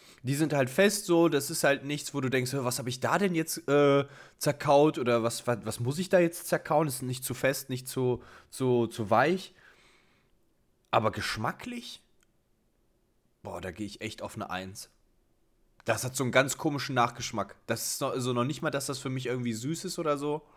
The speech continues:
Ist irgendwie so ein komischer Nachgeschmack, den ich hab. Bin ich sehr enttäuscht gerade von. Und überrascht auch, dass das so. Und Morning Vibes. Ja, da muss ich, okay,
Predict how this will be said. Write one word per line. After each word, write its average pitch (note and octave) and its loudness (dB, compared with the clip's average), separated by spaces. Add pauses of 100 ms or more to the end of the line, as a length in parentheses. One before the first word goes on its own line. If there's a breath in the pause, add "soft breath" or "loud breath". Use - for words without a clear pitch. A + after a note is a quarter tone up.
(2000 soft breath)
Ist B2 -4
irgendwie C#3+ 0
so B2+ 4
ein B2+ -2
komischer E3 2
Nachgeschmack, C#3 -2
den G2+ -4
ich G2+ -8
hab. - -4 (640)
Bin B2 4
ich A2+ -2
sehr C3+ 8
enttäuscht B2 0
gerade G2 0
von. G2 -6
Und C3+ 0
überrascht B2+ 8
auch, G#2+ 4
dass G#2 -6
das G2 -6
so. A#2 -2 (1400 soft breath)
Und C3 4
Morning D3+ 6
Vibes. D#3+ 4 (3000 soft breath)
Ja, - -4
da A#2+ -4
muss D#3+ 0
ich, - -6
okay, C#3+ 0